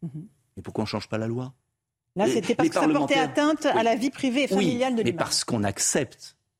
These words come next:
Speaker 2: la Convention européenne
Speaker 1: Des droits
Speaker 2: qui
Speaker 1: de l'homme.
Speaker 2: bloque tout. Et moi, j'ai proposé cent fois, et je ne suis pas le seul, euh, à ce qu'on change la loi. Euh, vous savez, c'est très facile de critiquer les magistrats, et je les critique souvent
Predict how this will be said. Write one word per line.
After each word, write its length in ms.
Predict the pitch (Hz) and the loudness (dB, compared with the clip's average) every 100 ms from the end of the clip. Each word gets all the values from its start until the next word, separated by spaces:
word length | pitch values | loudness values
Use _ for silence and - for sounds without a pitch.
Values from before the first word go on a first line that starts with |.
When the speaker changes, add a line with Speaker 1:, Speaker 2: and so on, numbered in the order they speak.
| _ _ _ _ - | _ _ _ _ -6
Speaker 2:
la 100 | 104 | -4
Convention 560 | - 95 98 - 113 101 | -2 -2 -2 -2 -2 0
européenne 640 | 87 87 101 185 247 196 _ _ _ _ - | -2 0 0 0 -2 -6 _ _ _ _ -6
Speaker 1:
Des 60 | 175 | -2
droits 140 | 143 | 0
Speaker 2:
qui 40 | 113 | -2
Speaker 1:
de 40 | |
l'homme. 100 | 107 | 0
Speaker 2:
bloque 300 | 151 147 - | 0 -2 -2
tout. 240 | 285 277 - _ _ _ _ - | -2 -2 -6 _ _ _ _ -2
Et 40 | |
moi, 180 | 254 247 | 0 0
j'ai 120 | 196 | -2
proposé 480 | - 208 208 202 107 | -2 -4 -2 -2 -2
cent 220 | - 127 | 0 -2
fois, 240 | 120 233 302 | 0 0 0
et 20 | |
je 40 | |
ne 40 | - | -2
suis 120 | - | -4
pas 100 | - | -4
le 60 | 117 | -2
seul, 320 | 262 277 - _ _ _ 139 | 0 -2 -6 _ _ _ -2
euh, 120 | 117 - | -2 0
à 80 | 117 | -2
ce 100 | - | -2
qu'on 120 | 120 | -2
change 340 | - 147 131 127 | 0 0 2 2
la 80 | 151 | 2
loi. 360 | 247 285 - _ _ _ _ _ - | 0 -4 -8 _ _ _ _ _ 0
Euh, 100 | 320 - | 0 -2
vous 60 | 190 | -4
savez, 180 | 262 269 | -2 2
c'est 180 | 190 - | 0 0
très 160 | 190 | -2
facile 380 | 175 185 294 240 | 0 0 0 0
de 280 | 170 151 - - | 0 -2 -8 -10
critiquer 380 | - 151 143 156 | -4 -2 0 0
les 80 | 139 | 2
magistrats, 560 | 127 123 120 135 117 | 0 0 -2 -2 2
et 160 | 110 98 | 2 0
je 100 | 90 | -2
les 120 | 98 101 | -4 -2
critique 280 | 113 147 | -4 -2
souvent 380 | - 139 113 - | -2 0 -2 -4